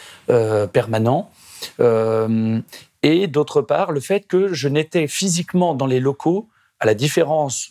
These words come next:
de la quasi-totalité des salariés, que à peu près à soixante pour cent de mon temps. Il y avait pour quarante pour cent un, un travail de représentation à l'extérieur, et donc je participais à des colloques, des petits déjeuners professionnels, et cetera,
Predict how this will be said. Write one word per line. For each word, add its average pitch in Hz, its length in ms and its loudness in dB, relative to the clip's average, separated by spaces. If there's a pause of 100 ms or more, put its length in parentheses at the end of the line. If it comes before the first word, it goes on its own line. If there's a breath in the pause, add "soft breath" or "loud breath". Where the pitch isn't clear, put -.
de 104 120 -4
la 104 80 2
quasi-totalité 123 800 0
des 110 120 0
salariés, 127 640 0
que 156 120 -4
à 151 80 2
peu 131 120 -4
près - 140 -2
à - 40 2
soixante 143 340 -4
pour - 140 -6
cent 147 120 0
de 139 60 0
mon 131 140 0
temps. 123 240 -4 (420 loud breath)
Il 123 60 4
y - 20 6
avait 131 180 2
pour - 200 -4
quarante 151 280 0
pour 135 180 -4
cent 175 320 0 (260 loud breath)
un, 110 380 2
un 113 80 0
travail 139 240 0
de 135 60 0
représentation 147 680 -2
à - 20 0
l'extérieur, 127 540 0
et 131 40 -4
donc 135 140 -4
je - 60 -8
participais - 380 -4
à 127 40 2
des 117 120 -4
colloques, 120 280 0
des 113 100 -8
petits - 140 -8
déjeuners 113 360 0
professionnels, 110 580 0
et 107 80 -2
cetera, 117 440 -2